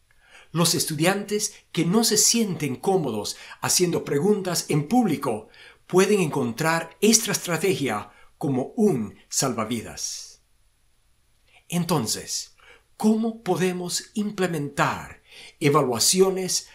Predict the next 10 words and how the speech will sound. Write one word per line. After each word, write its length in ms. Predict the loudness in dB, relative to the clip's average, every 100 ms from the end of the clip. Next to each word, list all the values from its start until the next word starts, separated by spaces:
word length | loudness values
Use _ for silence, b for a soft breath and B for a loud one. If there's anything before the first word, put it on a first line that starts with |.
| B
formativas 1120 | -8 2 4 4 0 -2 -4 -4 -4 -8 -10 _ _
como 260 | -2 0 0
estas? 800 | -2 -4 -4 -10 -10 -10 -14 -20 _ _ _ _ _ _ _ _ _ _ _ -4
Primero, 580 | 2 2 2 -2 -12 _ _ _ _ _
comience 840 | -2 0 2 0 0 -2 -4 -6 -10 b b
de 200 | -6 -6 -2
una 300 | -2 -2 -4
manera 680 | -4 -2 -4 -4 -8 -12 _ _
sencilla. 920 | -2 0 0 0 0 -2 -4 -16 -20 _ _ _ _ _ _ b b b
Pruebe 580 | 2 4 4 -2 -6